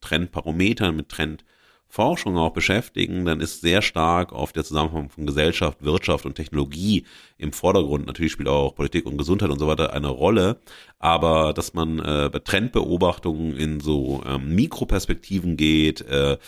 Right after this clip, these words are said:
wie zu Serien, wie zur Musik und so weiter, ähm, das ist eher sozusagen auf diesen mikroanalytischen, mikrotrendanalytischen Ebenen situiert, wie Mode, Modetrends und so weiter. Wir wollen jetzt erstmal so ein bisschen einordnen,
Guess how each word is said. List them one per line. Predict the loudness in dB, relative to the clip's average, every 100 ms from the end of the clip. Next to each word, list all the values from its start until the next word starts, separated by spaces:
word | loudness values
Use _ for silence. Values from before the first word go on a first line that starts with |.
| -20 _
wie | -6
zu | 0 0
Serien, | 2 4 4 4 0
wie | -2
zur | 0 0
Musik | 0 0 0 -2
und | -4
so | -4 0
weiter, | 0 0 0 0 -2 -8 -20 -18 -4
ähm, | 0 2 0 -2
das | -4 -4
ist |
eher | -4 0 0
sozusagen | 0 0 0 0 -2
auf | -4 -4
diesen | -8 -4 0
mikroanalytischen, | -2 -2 -2 0 0 0 2 2 0 -2 -6 -2
mikrotrendanalytischen | -2 0 -2 0 0 -2 -2 -2 -2 -4 -4
Ebenen | 0 0 0 -2
situiert, | -4 0 0 2
wie | 2
Mode, | 6 6 6 6 4
Modetrends | 4 4 2 0 -2 0 -2 -8
und | -8 -4
so | 0
weiter. | 0 0 2 0 -2 -10 -20 -12
Wir | 2 4
wollen | 4
jetzt | 4
erstmal | 2 0 2
so |
ein | 2
bisschen | 0 -2
einordnen, | 0 0 0 0 0 -4